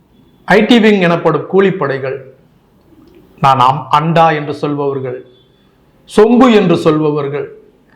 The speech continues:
புரட்சியையே தனது லட்சிய மூக்க-, அஹ், மூச்சாக கொண்டு,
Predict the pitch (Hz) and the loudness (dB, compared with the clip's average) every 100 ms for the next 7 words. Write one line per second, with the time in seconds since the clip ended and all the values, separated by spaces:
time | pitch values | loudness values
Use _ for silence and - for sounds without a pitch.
0 | _ _ _ - 202 240 - 254 254 254 | _ _ _ 0 2 4 4 4 6 4
1 | 262 269 214 208 185 170 165 254 233 196 | 2 -2 -4 -4 -4 -6 -6 -6 -4 -4
2 | 202 220 208 - 165 156 156 226 - 226 | -6 -8 -12 -10 -10 -8 -2 -2 2 0
3 | 208 185 175 180 180 | 2 -2 -4 -4 -4